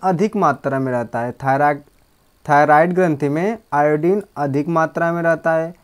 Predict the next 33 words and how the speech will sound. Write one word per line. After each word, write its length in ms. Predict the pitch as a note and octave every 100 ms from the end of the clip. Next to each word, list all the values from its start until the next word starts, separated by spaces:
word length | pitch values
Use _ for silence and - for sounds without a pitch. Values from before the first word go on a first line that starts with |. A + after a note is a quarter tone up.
| _ _ F3+
और 360 | G3+ A3+ A3 _ _ _ -
इसमें 280 | F#3 A3+ -
आयोडीन 540 | F#3 G3 G3+ A3 A#3
की 100 | A3+
जब 240 | A3 A3
कमी 280 | - G#3 A3+
हो 160 | A#3 G3
जाती 320 | D3+ A#2+ C3
है 300 | A#2+ A#2+ C3 _ _ _
तो 140 | G3+ A3+
एक 140 | E3+
घेघा 420 | C3 D#3+ D#3+ E3
रोग 180 | D#3+ C#3+
हो 120 | C3 B2+
जाता 340 | B2 A#2 A#2+
है। 280 | A#2 A#2+ B2+ C3 _ _ _ _ _ _ _ _ _ _ _ _ _ _ -
थायराइड 1000 | C3+ D3 D#3 D#3 D3 _ _ - E3 F#3
ग्रंथि 440 | F3 D#3+ C#3+ D#3+
में 380 | D#3+ D#3 E3 G3 G#3+ _ -
अगर 260 | C#3+ D3+ D#3+
आयोडीन 560 | D3 D#3 D#3+ D#3+ G#3
की 80 | G3+
मात्रा 400 | F#3+ D#3+ D3 E3 D#3+
कमी 320 | - D3+ G#3
हो 120 | G3
जाती 340 | D3 B2+ A#2+ C3
है 300 | D3 G3+ A3 _ _ -
तो 100 | A3+
घेघा 480 | F#3 D3+ E3+ E3 F#3
रोग 240 | E3 C#3+ B2+
हो 120 | C3+
जाता 320 | B2+ A#2+ B2
है। 240 | A#2 B2